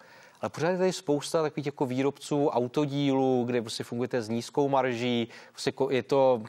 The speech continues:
komodita, zemědělství vlastně úplně stejně. Tady my jsme rekordmaní ve vývozu jako čerstvého mléka a živých prasat.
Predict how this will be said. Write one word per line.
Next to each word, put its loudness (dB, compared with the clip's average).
komodita, 2
zemědělství 0
vlastně -2
úplně -4
stejně. -2
Tady 0
my 0
jsme 2
rekordmaní 0
ve 4
vývozu 2
jako -4
čerstvého 0
mléka 0
a 0
živých -2
prasat. -2